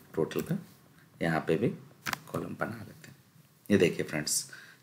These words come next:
जितना भी आपने text enter किया, क्या हुआ, वो Left side से ही चालू हुआ है। ये अलग बात है कि हम इसको क्या कर सकते हैं, अपने हिसाब से manage कर सकते हैं। Hope सो आपको text function समझ आया होगा। चलिए, इसके बाद अपन देखते हैं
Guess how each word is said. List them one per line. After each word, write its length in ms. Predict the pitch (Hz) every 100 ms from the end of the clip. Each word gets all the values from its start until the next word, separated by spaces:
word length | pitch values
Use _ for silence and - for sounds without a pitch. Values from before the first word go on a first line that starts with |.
| -
जितना 360 | 98 - 104 120
भी 140 | 127
आपने 280 | 113 113 113
text 320 | 107 104 -
enter 240 | 98 98 98
किया, 200 | - 92
क्या 220 | 92 95
हुआ, 220 | 95 98
वो 280 | 95 107 - - _ -
Left 280 | 87 90 -
side 320 | - 87 85
से 160 | - 85
ही 160 | 123
चालू 400 | 190 82 78 - -
हुआ 100 | 78
है। 100 | - - - - - - - _
ये 80 | 104
अलग 240 | 110 107 107
बात 220 | 107 107
है 80 | 104
कि 120 | 107
हम 260 | 98 98
इसको 220 | 101 - 98
क्या 140 | 95
कर 100 | 101
सकते 300 | - - -
हैं, 60 | -
अपने 260 | 90 101 95
हिसाब 300 | 90 90 85
से 220 | - - - - _ _ _ _ _ _ _ _ - -
manage 340 | 104 98 90 -
कर 140 | 85
सकते 400 | - - - -
हैं। 60 | - - _ _ _ _ - - - _
Hope 120 | 104
सो 140 | 104 110
आपको 220 | 107 113
text 300 | 104 98 -
function 520 | - 101 101 - 104 101
समझ 340 | - 95 92
आया 180 | 98 95
होगा। 240 | 95 95 110 - - - - - - _ -
चलिए, 240 | 101 107 113
इसके 200 | 107 107
बाद 140 | 104
अपन 260 | 104 107 104
देखते 300 | 101 - 127
हैं 200 | 143